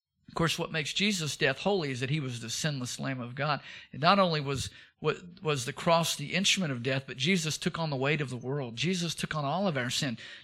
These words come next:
And tonight we're gonna get a glimpse into what that felt like. Tonight we're gonna get a glimpse into that,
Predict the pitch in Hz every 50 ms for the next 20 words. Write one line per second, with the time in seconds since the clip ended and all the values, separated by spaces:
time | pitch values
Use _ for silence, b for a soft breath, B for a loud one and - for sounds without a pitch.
0 | B - - 151 143 156 180 196 226 208 185 185 180 180 170 175 165 151 165 143
1 | 143 135 123 135 156 180 190 202 196 175 - - - 170 160 143 143 139 147 135
2 | - - 123 - - - 180 185 180 180 185 180 180 180 156 - 170 175 175 170
3 | 160 151 147 143 135 127 135 123 127 131 139 151 160 165 147 - - 143 135 131
4 | 131 127 -